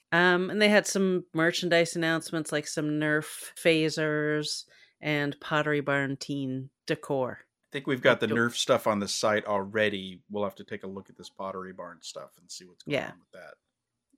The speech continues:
Speaker 2: Um, but,
Speaker 1: Yeah,
Speaker 2: you
Speaker 1: I
Speaker 2: know,
Speaker 1: had a
Speaker 2: that's
Speaker 1: quick
Speaker 2: the
Speaker 1: glance.
Speaker 2: It's great that, you know, 'cause Nerf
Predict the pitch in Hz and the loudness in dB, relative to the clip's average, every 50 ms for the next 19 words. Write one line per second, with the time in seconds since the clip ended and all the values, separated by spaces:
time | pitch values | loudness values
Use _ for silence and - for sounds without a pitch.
0 | _ _ _ - 92 90 92 95 104 127 135 151 151 147 165 202 233 - - - | _ _ _ -18 -16 -14 -10 -4 0 0 2 4 6 6 6 6 6 4 4 4
1 | - 247 226 233 - - 165 160 156 151 143 143 - - - - - - _ - | 2 0 0 2 2 2 4 4 4 2 0 -2 -6 -10 -12 -12 -12 -16 _ -14
2 | - - 139 135 - - - 185 185 190 185 - 165 147 131 117 - _ _ _ | -6 -4 -2 -2 -2 2 6 6 6 6 6 8 10 10 10 8 6 _ _ _
3 | - 120 107 92 - - 120 - _ _ _ _ _ - - 92 123 123 139 143 | -4 -4 -4 -4 -6 -12 -18 -18 _ _ _ _ _ -16 -14 -12 0 6 8 8
4 | 143 139 120 - | 8 8 6 2